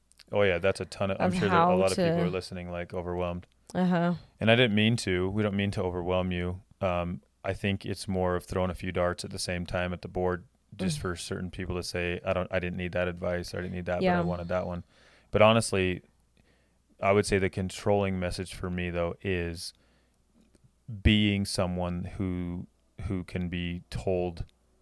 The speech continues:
Speaker 1: the hardest of things.
Speaker 2: Mm-hmm.
Speaker 1: And more, I've seen more marriages make it, more, more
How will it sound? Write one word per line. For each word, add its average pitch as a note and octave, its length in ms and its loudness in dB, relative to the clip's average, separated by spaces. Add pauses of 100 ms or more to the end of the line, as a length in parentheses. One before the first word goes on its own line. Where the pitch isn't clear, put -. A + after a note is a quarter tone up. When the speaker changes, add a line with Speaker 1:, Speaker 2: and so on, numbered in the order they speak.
(260)
Speaker 1:
the G2+ 120 -2
hardest F2 440 -2
of E2 100 -8
things. E2 540 -10 (160)
Speaker 2:
Mm-hmm. E3 380 0 (460)
Speaker 1:
And F2 520 -2 (920)
more, G2+ 880 2 (240)
I've F#2+ 160 0
seen F#2+ 180 -2
more F2 180 -2
marriages F#2 520 0
make F#2 340 -2
it, F#2+ 160 0 (380)
more, E2+ 420 -4 (280)
more F2 340 -2